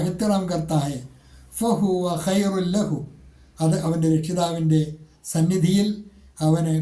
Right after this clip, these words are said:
ഗുണകരമായിരിക്കും. ഫഹുവ, അത് ഖൈറുൽ ലഹു, അവന് ഗുണകരമായിരിക്കും. ഇൻദ റബ്ബിഹി, അവൻ്റെ രക്ഷിതാവിൻ്റെ സവിധത്തിൽ, അത് അവൻ്റെ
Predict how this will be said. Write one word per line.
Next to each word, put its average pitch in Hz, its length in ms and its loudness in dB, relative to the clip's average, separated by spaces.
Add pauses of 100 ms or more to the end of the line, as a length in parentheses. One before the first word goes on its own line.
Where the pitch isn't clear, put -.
ഗുണകരമായിരിക്കും. 147 800 0 (140)
ഫഹുവ, 160 300 0 (200)
അത് 190 140 -2 (680)
ഖൈറുൽ 196 480 0
ലഹു, 175 240 -2 (180)
അവന് 170 240 0
ഗുണകരമായിരിക്കും. 185 800 -2 (720)
ഇൻദ 190 460 2 (140)
റബ്ബിഹി, 180 380 0 (560)
അവൻ്റെ 165 320 0
രക്ഷിതാവിൻ്റെ 160 600 2
സവിധത്തിൽ, 156 480 0 (600)
അത് 190 140 0 (760)
അവൻ്റെ 180 280 2